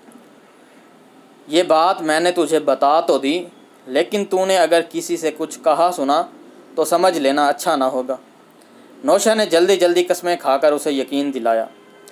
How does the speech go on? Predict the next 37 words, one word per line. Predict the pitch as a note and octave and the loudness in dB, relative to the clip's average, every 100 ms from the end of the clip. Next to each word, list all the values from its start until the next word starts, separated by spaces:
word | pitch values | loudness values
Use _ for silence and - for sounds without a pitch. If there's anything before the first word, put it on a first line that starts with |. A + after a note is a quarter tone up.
| - - - - - - | -20 -20 -20 -20 -6 0
राजा | F#3 G#3+ C4 | 0 2 2
के | C4 | 2
चेहरे | A3+ G3+ G3 G#3+ | 2 2 2 2
पर | G#3+ F#3 | 2 0
छाई | - E3 D3+ F3+ | -2 -2 2 2
हुई | F3 D3+ E3 | 0 0 0
झुंझलाहट | D#3 D3+ C#3+ C#3 C3+ D3 C#3 | -2 -6 -2 2 2 2 0
रफ्ता | C3+ D3 - E3 | -2 -2 0 2
रफ्ता | D3+ - D#3+ | 0 2 0
मिटती | C3+ D3 - F3 | 0 -4 -4 0
जा | C#3 B2+ | 2 2
रही | B2+ B2+ | 0 -4
थी | A#2 A#2 - _ _ _ - - _ _ | -12 -16 -18 _ _ _ -20 -20 _ _
और | D3+ D3 | -2 0
दुख | C3 E3+ - | -2 -4 -2
का | - D#3 | 0 0
एहसास | D3 C#3+ C#3+ C#3 D#3 | 0 -2 0 2 2
साए | D#3+ - C#3 C#3 D#3 | 0 -4 0 2 2
की | D3+ D3+ | -2 -2
तरह | C#3+ C#3 | 0 0
फैलता | C#3+ - C3+ C#3 C#3+ | 0 0 0 2 0
जा | B2 B2 | 2 2
रहा | B2 A#2+ | 0 -4
था। | A#2 A2+ - _ _ - _ - - _ _ | -6 -12 -18 _ _ -20 _ -20 -20 _ _
खोली | - F#3 B3+ C4+ | 2 2 4 2
के | A#3 | 2
पिछवाड़े | F#3 F3 D3+ D3 E3+ E3 | 0 0 2 4 4 2
खंडर | - E3 E3+ | -2 0 0
में | E3+ E3 | 2 0
एक | E3 D3+ - | 0 -2 -2
कुत्ता | E3 - F3+ | -8 0 2
खौफनाक | C#3 - F3 F#3+ D#3+ D3+ D#3+ | 2 4 4 2 0 0 2
आवाज़ | - C3+ C3 C3+ C3+ | 2 2 4 4 2
से | - D3+ | 0 0
रो | C3+ D3+ | 2 4
रहा | D#3 C3+ A#2+ | 4 2 0
था। | - A2+ | -4 -10